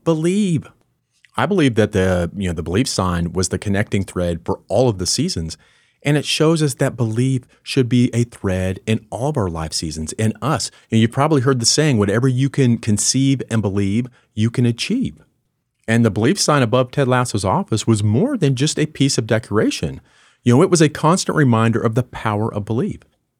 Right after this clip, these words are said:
It was a symbol of faith, you know, optimism and resilience that reverberated across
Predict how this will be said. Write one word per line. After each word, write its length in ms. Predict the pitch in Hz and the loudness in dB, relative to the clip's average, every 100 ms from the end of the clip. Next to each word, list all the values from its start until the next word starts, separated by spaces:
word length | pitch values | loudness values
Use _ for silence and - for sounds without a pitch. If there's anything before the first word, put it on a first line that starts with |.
| - | -6
It 160 | 98 110 | -4 2
was 180 | 131 147 | 2 2
a 80 | |
symbol 360 | 143 160 170 165 | 2 2 2 2
of 160 | 160 - | 0 0
faith, 380 | 151 190 107 - | 2 2 -2 -6
you 80 | 104 | -4
know, 80 | 95 | -2
optimism 640 | - 156 196 143 104 85 82 | 0 0 0 2 0 -2 -4
and 160 | 98 | -2
resilience 540 | 98 90 120 208 123 - | 0 0 0 2 0 0
that 200 | 120 120 | -2 2
reverberated 680 | 110 104 143 156 127 117 107 | 2 2 2 2 2 2 -2
across 420 | 107 117 107 | -4 -2 -2